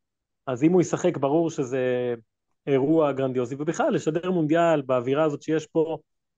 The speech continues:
אותי זה מאוד מרגש, לא ישנתי הכי טוב בלילה ממחשבות, אה,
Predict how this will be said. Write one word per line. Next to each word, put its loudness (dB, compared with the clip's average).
אותי -2
זה 4
מאוד 4
מרגש, 0
לא 2
ישנתי -4
הכי -6
טוב -6
בלילה 2
ממחשבות, -2
אה, -2